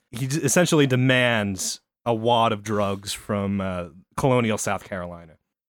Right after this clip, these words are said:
Even though the shipment came two days late, Teach stuck to his word, freed the hostages, returned the ships, and left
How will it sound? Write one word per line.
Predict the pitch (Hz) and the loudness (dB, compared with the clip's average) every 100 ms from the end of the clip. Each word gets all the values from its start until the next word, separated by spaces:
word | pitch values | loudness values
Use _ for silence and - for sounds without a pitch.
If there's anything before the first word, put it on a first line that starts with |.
| - | 2
Even | 208 285 262 | 4 6 6
though | 247 247 247 - | 6 6 4 -2
the | - | -2
shipment | - 170 165 | 0 2 2
came | 170 143 | 2 0
two | - 175 | 0 0
days | 151 135 120 | 2 2 2
late, | 151 208 262 _ _ - | 2 2 0 _ _ -4
Teach | 143 135 - - - _ | -2 0 -2 -4 -10 _
stuck | - 143 - | -2 -2 2
to | |
his | 131 127 | 0 2
word, | 147 143 131 | 2 2 -2
freed | - 143 | -4 -2
the | - | 0
hostages, | 123 113 120 117 110 - | -2 -2 -4 -6 -6 -10
returned | 127 - 123 113 | -10 -4 -2 -2
the | |
ships, | - 107 101 101 | -2 -4 -4 -6
and | 104 95 | -6 -4
left | 104 101 - | -4 -4 -10